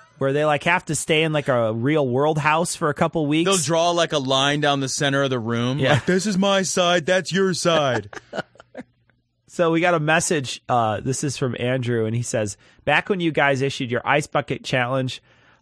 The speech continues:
Speaker 1: I listened and downloaded the, the ringtone and applied it to my phone. He accidentally dropped his phone and had it sent in for service and picked it up on Tuesday. Yesterday at a doctor's appointment,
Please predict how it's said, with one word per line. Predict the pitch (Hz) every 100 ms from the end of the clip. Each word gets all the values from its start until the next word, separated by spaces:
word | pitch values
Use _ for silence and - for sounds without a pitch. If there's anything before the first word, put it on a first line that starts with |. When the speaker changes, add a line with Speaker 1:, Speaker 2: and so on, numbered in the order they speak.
| -
Speaker 1:
I | 127 135 123 - _ _ -
listened | 139 220 214 185 170
and | 143 127
downloaded | 135 147 139 135 135
the, | 123 117 110 95
the | 113 113 104 98 - - _ _ -
ringtone | 143 214 202 190 165 147
and | 120
applied | - 139 131
it |
to | 131
my | 120
phone. | 117 196 196 185 180 _ _ _ _ _ _ _ _ _ _ _
He | 156 165
accidentally | 170 180 131 123
dropped | 120 151 240 214
his | 165
phone | - 143 139 135 131 - _ _
and | - 131
had | 170
it | 147
sent | - 190
in | 185
for | -
service | 131 - 196 151 131 -
and | 113
picked | 165 -
it | 165
up | 156
on | 123
Tuesday. | 104 - 277 302 - 107 87 98 - _ _ _ _ _ _ _
Yesterday | - 180 247 - 269 175
at | 143
a | 139
doctor's | 151 214 240 208 139
appointment, | - 139 110 104 107 -